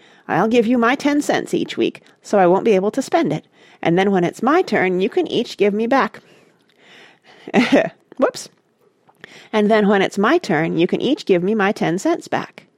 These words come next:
Then I'll have four dimes, and I can go to the dime store and get a whole set of field artillery." Rush looked at him in awe. "Not bad figuring for a kid your age."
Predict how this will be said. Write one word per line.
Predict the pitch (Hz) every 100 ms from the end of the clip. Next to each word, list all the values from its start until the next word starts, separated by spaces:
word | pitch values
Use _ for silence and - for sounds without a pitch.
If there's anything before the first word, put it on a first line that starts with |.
| _ - - -
Then | 208 214
I'll | 180
have | 185 151
four | - 247 294
dimes, | 247 151 120 - 202 -
and | 156
I | 160
can | 196
go | 175 175
to | 180
the | 107
dime | 196 240 254
store | - - -
and | - 185
get | 196
a | 202
whole | 247 294 349
set | - 80 -
of | 269
field | - 415 294 185
artillery." | 95 - 180 - - - - _ _ _ _ _ _ _ _ _ _ _ _ _ _ _ _
Rush | 247 208 185
looked | 190 247 -
at |
him | - 165
in | 196 233
awe. | 254 78 - 240 _ _ _ _ _ _ _ _ _ _
"Not | - 139 123 -
bad | 185 220 240
figuring | 427 415 185 143 92
for | - 160
a | 156
kid | - 165
your | 147 147
age." | 127 156 262 294 -